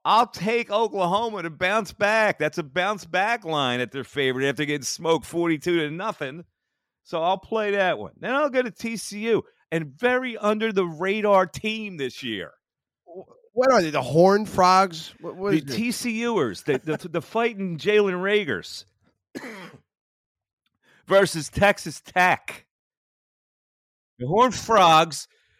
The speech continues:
Speaker 1: minus nine against the Red Raiders of Texas Tech at home. I will take T C U, baby. All right, so that's T C U, Oklahoma College. And in the pros, the Atlanta Falcons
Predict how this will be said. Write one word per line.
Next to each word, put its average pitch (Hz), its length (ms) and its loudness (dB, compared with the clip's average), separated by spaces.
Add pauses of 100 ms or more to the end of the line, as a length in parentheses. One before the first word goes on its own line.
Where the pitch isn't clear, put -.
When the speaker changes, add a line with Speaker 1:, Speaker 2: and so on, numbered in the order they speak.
Speaker 1:
minus 202 640 -2
nine 175 1000 0 (260)
against 160 400 -2
the 160 140 2
Red 175 360 2
Raiders 185 520 0
of 143 120 -10
Texas - 580 -6
Tech 185 360 2 (100)
at 170 240 4
home. 190 460 4 (360)
I 165 180 6
will 170 180 2
take 220 580 2
T 208 440 -4
C 190 640 -6
U, 180 720 4 (280)
baby. 113 540 -2 (580)
All 123 140 -2
right, 113 240 0
so 113 140 -6
that's 127 240 -4
T 160 180 -8
C 160 200 -10
U, 151 120 2
Oklahoma 135 400 -2
College. 117 400 0 (420)
And 139 160 -4
in 147 120 -4
the 147 80 -4
pros, 127 520 0
the 165 120 -6
Atlanta 180 300 -4
Falcons - 840 -10